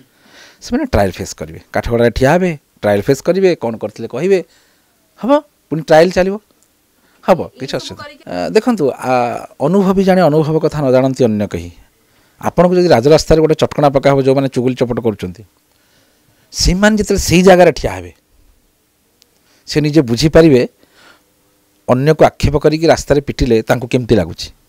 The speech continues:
Speaker 1: ଯୋଉମାନେ ଚୁଗୁଲି କରୁଛନ୍ତି। ହଁ, ଆଉ ଯୋଉମାନେ, ଯୋଉମାନେ ଆଜି ଚୁଗୁଲି କର-, ଚୁଗୁଲି ଚପଟ କରୁନାହାନ୍ତି, ଏତେ ଭଦ୍ର ଲୋକ ଗୁଡ଼ାକ,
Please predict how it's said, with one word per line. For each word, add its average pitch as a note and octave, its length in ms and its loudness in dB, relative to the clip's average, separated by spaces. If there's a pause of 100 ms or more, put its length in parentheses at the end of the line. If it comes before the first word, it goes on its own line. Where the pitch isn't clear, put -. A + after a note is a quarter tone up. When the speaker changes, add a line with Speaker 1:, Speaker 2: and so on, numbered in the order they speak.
Speaker 1:
ଯୋଉମାନେ F3+ 220 2
ଚୁଗୁଲି A#2+ 280 0
କରୁଛନ୍ତି। F2+ 360 -8 (1300)
ହଁ, G3+ 120 0 (320)
ଆଉ C3+ 100 4
ଯୋଉମାନେ, F3 560 2 (100)
ଯୋଉମାନେ C#3+ 340 0
ଆଜି E3 120 -2
ଚୁଗୁଲି D#3 280 -4
କର-, D#3+ 160 4
ଚୁଗୁଲି D3+ 300 -4
ଚପଟ D3+ 280 0
କରୁନାହାନ୍ତି, D3+ 460 -4
ଏତେ D3+ 160 -6
ଭଦ୍ର A2+ 300 -4
ଲୋକ C3 200 -2
ଗୁଡ଼ାକ, C3+ 380 -4